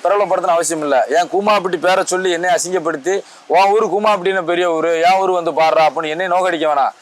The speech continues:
உங்க ஊர் பெருமையா பேசுங்க. நான் எந்த ஊரையும் குறை சொல்லல. என் ஊர் வந்து வெளியே உலகத்துக்கு வரணும், முடங்கி கிடந்த பூங்கா மீண்டும் புதுப்பிக்கணும்ன்ற ஒரு, ஒரு இதுல திட்டமிட்டு நேர்த்தியா ஒரு வருஷம் வீடியோ போட்டேன். ஒரு வருஷம் வீடியோ போட்டு யாரும் கண்டுக்கறல. ஒரு வருஷத்துக்கு அப்புறம் தான் எனக்கு பலனே கிடைச்சிருக்கு. ஐநூத்தி பத்தாவது வீடியோக்கு அப்புறம் தான்.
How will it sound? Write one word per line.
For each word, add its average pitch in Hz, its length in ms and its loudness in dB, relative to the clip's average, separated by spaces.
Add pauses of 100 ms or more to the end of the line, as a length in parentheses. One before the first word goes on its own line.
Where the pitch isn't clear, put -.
(180)
உங்க 202 260 0
ஊர் 233 220 2
பெருமையா 214 320 0 (100)
பேசுங்க. 160 320 0
நான் 151 140 0
எந்த 170 220 -2
ஊரையும் 185 260 -2
குறை 165 200 0
சொல்லல. 143 400 0
என் 147 120 2
ஊர் 170 260 0
வந்து 170 220 -2
வெளியே 151 200 -2
உலகத்துக்கு 139 400 -2
வரணும், 139 380 0 (380)
முடங்கி 175 300 -2
கிடந்த 160 260 0
பூங்கா 175 280 -2
மீண்டும் 160 440 -4
புதுப்பிக்கணும்ன்ற 156 600 -4
ஒரு, 139 280 0 (300)
ஒரு 143 500 0
இதுல 196 300 4
திட்டமிட்டு 190 580 -2
நேர்த்தியா 190 640 0
ஒரு 175 180 0
வருஷம் 185 260 0
வீடியோ 170 200 -2
போட்டேன். 131 440 -4
ஒரு 160 220 -2
வருஷம் 175 240 -2
வீடியோ 165 180 -2
போட்டு 147 200 -2
யாரும் 147 260 0
கண்டுக்கறல. 135 560 -2 (260)
ஒரு 135 200 -2
வருஷத்துக்கு 170 340 0
அப்புறம் 180 220 -2
தான் 190 100 0
எனக்கு 156 180 -2
பலனே 165 220 0
கிடைச்சிருக்கு. 151 480 -2
ஐநூத்தி 180 220 -6
பத்தாவது 156 360 -2
வீடியோக்கு 160 180 -2
அப்புறம் 135 220 -2
தான். 123 180 -2